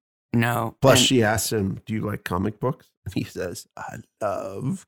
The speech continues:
Speaker 2: comic books."
Speaker 1: And she's like, "Goodbye." <laughs> Um, and maybe Ginny, um,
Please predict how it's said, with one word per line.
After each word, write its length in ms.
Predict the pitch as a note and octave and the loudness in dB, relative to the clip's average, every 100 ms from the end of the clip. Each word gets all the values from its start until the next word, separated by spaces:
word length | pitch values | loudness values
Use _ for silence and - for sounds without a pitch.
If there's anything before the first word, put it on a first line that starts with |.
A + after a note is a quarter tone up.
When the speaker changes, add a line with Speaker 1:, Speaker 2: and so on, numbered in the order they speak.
| - | 0
Speaker 2:
comic 420 | A#2 - - - | 0 0 -4 -6
books." 520 | C3+ - F#3 - - - | -6 -6 -8 -10 -8 0
Speaker 1:
And 100 | D3+ | 2
she's 200 | - B2 | 2 0
like, 220 | A#2 - | -2 -2
"Goodbye." 480 | - A3+ F#3+ F3+ F#3 - - | 0 2 4 2 -2 -6 -2
<laughs> 100 | C4 B3+ _ _ - - B2+ _ _ _ | -2 -2 _ _ -12 -12 -20 _ _ _
Um, 280 | E3+ E3+ E3+ | 4 6 4
and 200 | F3 F#3+ G3 | 6 6 8
maybe 320 | A#3+ B3 C#4 | 6 8 6
Ginny, 540 | F#3 A3 A#3 B3 B3 | 6 4 4 2 2
um, 480 | - F#3+ F#3+ F#3+ F#3 | 2 2 2 0 -2